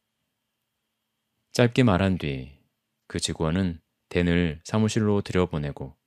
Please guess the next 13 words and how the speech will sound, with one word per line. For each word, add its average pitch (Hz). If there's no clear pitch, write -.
유리문을 98
닫고 85
나갔다. 69
댄은 87
어지럽도록 120
벌벌 90
떨어가며 82
두려운 85
존재 82
앞에 87
섰다. 67
월터스 80
씨는 82